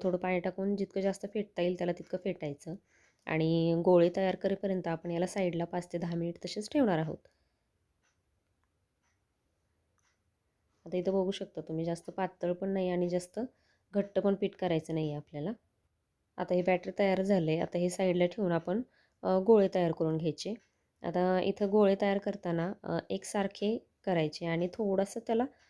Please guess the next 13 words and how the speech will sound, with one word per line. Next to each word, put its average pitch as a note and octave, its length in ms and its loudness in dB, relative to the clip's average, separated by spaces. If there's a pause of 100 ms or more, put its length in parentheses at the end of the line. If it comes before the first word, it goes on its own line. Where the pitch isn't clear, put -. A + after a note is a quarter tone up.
(280)
अ, F3 300 2
म्हणजे F3+ 220 0
आपण F#3 180 0
पॅटीस G3+ 380 -2
जसं G3 220 -4
करतो E3+ 360 -4
तसा F#3 180 -4
आकार E3+ 280 -2
द्यायचा. D#3 360 -4 (440)
तुम्ही G3 160 2
गोल G3 280 6
जरी G3+ 200 4
ठेवले G3+ 240 2